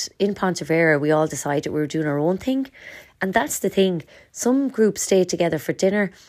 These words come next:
which is nice for the first one or two nights, definitely. The first one to two, three nights to stay together for dinner to build that relationship and get to know each other. But then by the time we got to Pontevedra, it was day four. Everyone kind of was naturally branched off in their own little groups.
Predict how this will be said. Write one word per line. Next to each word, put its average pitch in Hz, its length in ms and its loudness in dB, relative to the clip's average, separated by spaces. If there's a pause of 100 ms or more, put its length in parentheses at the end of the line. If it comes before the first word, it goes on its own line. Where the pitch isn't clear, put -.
(120)
which 196 200 0
is 190 80 -2
nice 233 340 0
for 240 120 -6
the 220 80 -4
first 180 380 0
one 175 180 0
or 170 80 2
two 165 220 -4
nights, 143 500 -6 (120)
definitely. 170 580 -2 (640)
The 165 80 -2
first 180 400 0
one 175 400 0
to - 160 -8
two, 165 160 -2
three 156 260 -2
nights 151 500 -6
to - 120 -10
stay 165 240 -2
together 160 320 -2
for 147 160 -8
dinner 156 280 -2
to - 140 -10
build 160 220 0
that 170 160 -2
relationship 196 720 -2 (340)
and 170 100 -2
get 165 180 0
to - 100 -4
know 165 120 2
each 190 160 0
other. 214 280 0 (340)
But - 160 -2
then 196 240 6
by 180 120 4
the 170 100 -8
time 202 260 0
we 208 60 -2
got 175 180 -2
to - 60 -14
Pontevedra, 160 720 -2
it 151 120 -2
was 151 120 -8
day 151 180 0
four. 151 400 2 (320)
Everyone 196 380 2
kind 175 200 -2
of 156 60 -2
was 151 100 -6
naturally 160 380 -4
branched 156 380 -4
off 151 240 -2
in 156 40 -4
their 143 140 -4
own 151 180 -2
little 147 200 -4
groups. - 440 -2